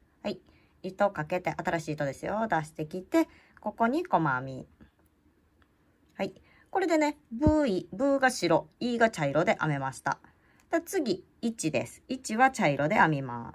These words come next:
す。このまま次の目に入れて、頭二本とこね、に入れ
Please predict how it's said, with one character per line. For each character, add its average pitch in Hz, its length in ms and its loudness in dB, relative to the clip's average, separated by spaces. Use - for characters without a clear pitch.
す。 - 180 -20
こ 156 120 -8
の 139 100 -6
ま 139 100 -6
ま 220 140 -2
次 143 360 -10
の 123 140 -10
目 123 160 -10
に 127 240 -12
入 147 120 -6
れ 131 120 -8
て、 220 240 -6
頭 127 360 -6
二 147 120 -4
本 131 200 -6
と 120 80 -16
こ 135 120 -12
ね、 220 380 -4
に 165 200 -10
入 151 120 -8
れ - 180 -12